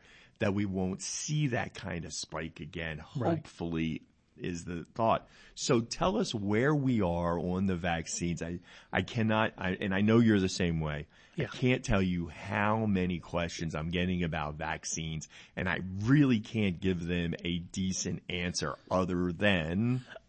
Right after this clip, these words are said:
Speaker 2: Other, we are at the discretion of the Department of State Health Services. That is, there is an executive, or shall we say an expert committee of four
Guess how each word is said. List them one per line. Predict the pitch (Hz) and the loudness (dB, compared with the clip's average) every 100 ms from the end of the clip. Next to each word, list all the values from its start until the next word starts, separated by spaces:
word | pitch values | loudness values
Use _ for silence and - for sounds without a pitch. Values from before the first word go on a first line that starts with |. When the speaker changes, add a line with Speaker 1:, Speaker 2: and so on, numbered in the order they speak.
| - - | -20 -6
Speaker 2:
Other, | - 147 175 220 | -2 4 4 4
we | 277 165 131 170 208 214 | 0 -2 4 4 4 0
are | 175 160 160 | -4 -4 -4
at | 208 165 165 - | -2 -2 -2 -4
the | 170 123 139 135 127 151 | -4 0 0 0 -2 -4
discretion | 151 120 - - 175 - 156 143 | -2 -4 0 4 4 4 4 4
of | 139 127 123 127 | 2 0 -2 -4
the | 123 | -2
Department | 120 - 160 170 175 | -2 -2 -2 0 0
of | 156 | 0
State | - - 151 160 | -2 0 0 0
Health | 151 151 147 | -2 -2 -2
Services. | - 180 180 127 - 147 - 151 | 0 2 2 0 -6 -8 -6 -4
That | 127 127 143 180 - | -2 0 -2 -2 -2
is, | 240 165 156 156 - 165 135 | 2 4 4 2 -2 -6 -2
there | 139 147 | 0 0
is | 139 120 | -2 -4
an | 131 | -6
executive, | 120 123 120 151 175 - 175 170 160 147 - - - | -6 -8 -6 -2 -2 -2 0 0 -2 -8 -20 -20 -10
or | 143 | -6
shall | 131 151 135 | -4 -4 -2
we | 131 | -2
say | - 139 | -2 -4
an | 117 - | -4 -2
expert | 175 - - 214 208 | 0 0 0 -2 0
committee | - 202 202 185 | 2 6 6 6
of | 165 160 | 6 2
four | - - 262 240 160 123 120 | -4 -2 6 8 8 4 0